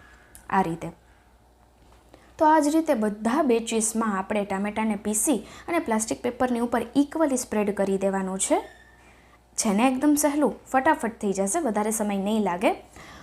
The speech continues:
તો અહીં મેં ટામેટિયાની પ્યોરી કરી અને પ્લાસ્ટિક પેપર ઉપર સ્પ્રેડ કરી દીધી છે. જોઈ શકો છો બે કિલો જેટલા ટામેટાની પ્યોરી છે. આવા બે પ્લાસ્ટિક પેપર ભરાયા છે મારે, કેમ કે બે કિલો ટામેટાની પ્યોરી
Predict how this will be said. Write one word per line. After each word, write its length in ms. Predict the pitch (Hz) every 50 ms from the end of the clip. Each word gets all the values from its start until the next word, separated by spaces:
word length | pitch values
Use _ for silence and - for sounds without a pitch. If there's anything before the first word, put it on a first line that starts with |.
| - - -
તો 80 | - 359 - -
અહીં 260 | 269 269 302 330 285 226
મેં 160 | 208 247 320 - - - - - _
ટામેટિયાની 760 | - - 226 240 262 302 294 302 302 302 302 302 302 302 285 285 - - -
પ્યોરી 340 | 233 214 208 233 269 277 269 -
કરી 300 | 302 320 320 285 214 196 - - - - - -
અને 140 | 349 359
પ્લાસ્ટિક 380 | 311 - 220 220 220 - 277 262 -
પેપર 240 | 247 247 240 226 226
ઉપર 160 | 220 220 214
સ્પ્રેડ 300 | 214 - - 220 208 214 -
કરી 220 | - 220 247 226
દીધી 240 | 202 196 202 196 202
છે. 80 | - 220 320 233 208
જોઈ 160 | 214 208 202
શકો 260 | 202 - - - 190
છો 160 | 196 - 302 403 466 - - - -
બે 160 | 196 190 214 247 240
કિલો 260 | - 269 269 277 294 302 262 240 - -
જેટલા 260 | 220 214 - 247 233 220
ટામેટાની 500 | 220 208 208 214 208 208 202 196 196 190
પ્યોરી 280 | 190 208 214 208 196 196 -
છે. 100 | - 294 370 - - - - - - - - - - 202
આવા 220 | 202 214 285 302 262 208 202
બે 80 | 226 262
પ્લાસ્ટિક 460 | 254 - 233 233 233 - - 220 220 - -
પેપર 300 | 196 196 - - 226 311 359 - - - 202
ભરાયા 480 | 208 220 208 202 196 190 190 190 196 196
છે 120 | - 202
મારે, 260 | 185 185 185 190 262 381 415 -
કેમ 180 | - 240 247 254
કે 140 | 254 359 370 -
બે 180 | 226 214 214 214
કિલો 280 | 214 202 190 190 190
ટામેટાની 480 | 190 185 175 185 185 185 185 185 185 185
પ્યોરી 320 | 185 185 185 185 185 185